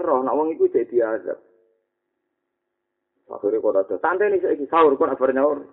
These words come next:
"Padha aku," jare Rasul. "Santai nih saiki." Disaur, bareng disaur.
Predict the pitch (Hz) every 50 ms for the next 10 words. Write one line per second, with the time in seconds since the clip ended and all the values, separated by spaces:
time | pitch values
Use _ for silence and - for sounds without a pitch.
0 | _ _ _ - - 113 117 110 101 95 - 101 90 85 76 78 69 64 - -
1 | - - 98 110 120 123 120 117 113 107 101 76 - - - _ _ _ _ _
2 | _ _ - - - - 71 71 76 - - - - - - 90 - - - 90
3 | 92 95 98